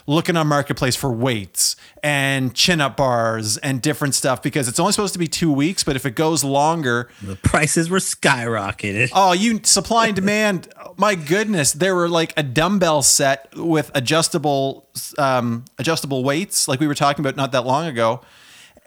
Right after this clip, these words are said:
Speaker 1: Uh, four hundred and fifty dollars for these things that were from, like, the seventies. Uh, it's just nuts. A-, anyway, and weights, I think, are, like, a dollar,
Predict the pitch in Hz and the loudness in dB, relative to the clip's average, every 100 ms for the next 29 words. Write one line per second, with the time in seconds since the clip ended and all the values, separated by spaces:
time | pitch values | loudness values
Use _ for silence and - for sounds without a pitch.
0 | - - 160 143 - 190 208 196 170 196 | -6 0 2 2 0 -2 0 -2 -4 -4
1 | 190 147 156 180 160 139 - 147 151 - | -4 0 2 4 2 0 0 0 0 0
2 | 175 175 165 151 - 156 147 135 - 170 | 0 0 0 0 -2 -2 -2 0 0 2
3 | 165 170 120 101 - - - - - _ | 2 0 -2 -4 -6 -10 -20 -20 -20 _
4 | _ - - - - 185 - - 196 156 | _ -12 -8 -8 -4 -2 0 0 0 0
5 | - - _ _ - _ 170 175 233 233 | -2 -6 _ _ -20 _ -2 0 2 2
6 | 139 - - - - _ _ - _ 202 | 0 -2 -2 -2 -14 _ _ -20 _ -8
7 | - 190 147 123 120 135 139 135 139 - | -2 0 2 2 0 0 -2 -2 -6 -6
8 | 131 151 190 - - - 135 127 160 143 | 0 0 0 0 0 0 -4 -2 -2 0
9 | 135 127 131 110 123 127 139 139 135 135 | 0 0 -4 0 2 2 2 0 0 -4